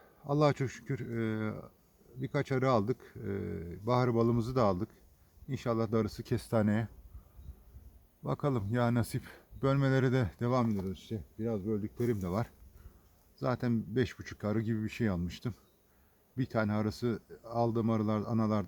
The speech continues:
şey, e, arılardan bir tanesi, e, geldiğim ilk, ikin-, ilk ertesi günü baktığımda süper südür memesi dikmiş. Anasına baktım. Şeydi.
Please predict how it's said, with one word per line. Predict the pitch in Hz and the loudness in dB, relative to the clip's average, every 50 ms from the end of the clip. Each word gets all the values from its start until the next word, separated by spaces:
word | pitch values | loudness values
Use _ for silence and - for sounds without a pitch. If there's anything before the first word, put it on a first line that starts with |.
| - - | -6 -12
şey, | - - 120 107 92 82 - 98 | -10 -4 -4 -4 -4 -4 -8 -10
e, | 92 87 85 85 82 82 | -10 -8 -6 -8 -8 -8
arılardan | 85 90 110 117 107 107 113 107 92 107 104 107 | -8 -6 -2 -2 2 2 2 2 2 2 0 0
bir | 107 104 | -2 -2
tanesi, | - 117 104 95 - - - 113 104 - _ _ _ _ _ _ _ _ _ _ _ _ _ _ _ _ _ _ _ - - | 0 0 0 0 -2 -4 -6 -6 -6 -8 _ _ _ _ _ _ _ _ _ _ _ _ _ _ _ _ _ _ _ -14 -12
e, | 101 95 92 92 90 87 87 87 87 85 80 - - _ _ _ _ | -10 -8 -8 -8 -8 -8 -8 -8 -8 -10 -12 -14 -18 _ _ _ _
geldiğim | - 123 117 113 113 104 113 113 110 110 107 101 - _ _ _ _ - | 0 2 2 2 2 2 2 2 2 0 -2 -4 -8 _ _ _ _ -6
ilk, | 131 123 113 - - - - - - - - - | -4 -4 -4 -4 -8 -20 -20 -20 -20 -20 -20 -20
ikin-, | 113 - - - 123 113 104 90 - - | -20 -12 -4 -2 0 0 0 -2 -4 -6
ilk | 123 120 - - | -8 -6 -6 -2
ertesi | 120 117 107 - - 113 - - | -2 -2 -2 -2 -8 -10 -8 -4
günü | 123 117 107 104 | -2 0 2 2
baktığımda | 113 104 - - - 110 107 113 110 | 2 2 0 -2 -2 0 0 0 -2
süper | - - 110 - - 117 104 | -4 -8 -8 0 0 0 0
südür | - - 110 101 107 98 | 0 -2 -4 -2 0 2
memesi | 98 101 98 101 101 - - - 82 | 2 4 4 2 0 0 -4 -8 -8
dikmiş. | 73 - - 98 98 - - - - _ _ _ _ _ _ _ - | -8 -10 -6 -6 -6 -6 -8 -20 -20 _ _ _ _ _ _ _ -2
Anasına | 110 113 113 101 - - 113 107 | 0 0 0 0 -2 -2 -2 0
baktım. | 98 98 92 - - 113 113 98 - _ _ _ _ _ - - - - - - - - - - - 247 - - _ _ _ _ - _ _ _ _ _ _ _ _ _ _ _ _ _ | 0 0 -2 -2 -4 -4 -4 -4 -6 _ _ _ _ _ -20 -20 -20 -20 -20 -20 -20 -20 -20 -20 -20 -20 -20 -20 _ _ _ _ -20 _ _ _ _ _ _ _ _ _ _ _ _ _
Şeydi. | - - 117 110 104 78 82 76 78 | -8 -2 0 0 0 0 -2 -6 -8